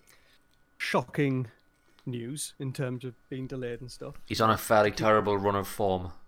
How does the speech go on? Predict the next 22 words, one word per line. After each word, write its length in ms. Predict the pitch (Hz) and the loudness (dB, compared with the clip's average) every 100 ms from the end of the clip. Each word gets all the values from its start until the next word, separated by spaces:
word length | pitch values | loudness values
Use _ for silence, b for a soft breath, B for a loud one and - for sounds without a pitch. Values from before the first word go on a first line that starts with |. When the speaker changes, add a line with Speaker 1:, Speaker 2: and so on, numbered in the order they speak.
| - | -14
Speaker 1:
Yeah. 260 | 139 131 135 - _ - _ _ _ | -12 -12 -14 -20 _ -20 _ _ _
To 80 | - | -6
keep 180 | 170 165 | -6 -6
the 80 | |
brand, 560 | 156 165 156 147 143 - - | -6 -4 -2 -2 -6 -10 -12
you 80 | 151 | -10
know, 260 | 135 123 123 _ - | -8 -10 -14 _ -6
up 180 | 160 - | -6 -6
there, 280 | 117 117 139 _ _ _ _ _ - | -12 -12 -14 _ _ _ _ _ -14
you 80 | |
know, 160 | 123 113 | -10 -10
I 80 | 120 | -10
can 160 | 117 131 | -10 -10
see 160 | - 127 | -10 -8
that 180 | 131 | -8
working. 340 | 120 113 - 143 _ | -10 -12 -12 -16 _
As 100 | 131 135 | -12 -8
long, 140 | 139 | -8
you 40 | 131 | -8
know, 80 | 120 - - - | -14 -18 -20 -12
I 60 | 147 | -4
think 280 | 170 175 | -4 -4